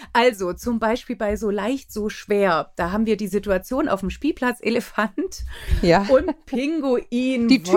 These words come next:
Speaker 1: wollen's
Speaker 2: Spielplatzsituation mit dem Elefanten.
Speaker 1: Herrlich. Der Elefant will wippen. Ich meine,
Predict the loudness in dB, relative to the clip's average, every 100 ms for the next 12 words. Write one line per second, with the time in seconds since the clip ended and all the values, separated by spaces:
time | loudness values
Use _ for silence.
0 | 4 4 2 4 4 4 0 2 0 2
1 | 2 2 0 0 -2 2 6 6 4 -2
2 | -8 _ -8 0 2 2 2 2 0 2
3 | 0 0 -2 -2 -2 -2 -4 -6 -12 -16
4 | _ -4 -2 -2 -4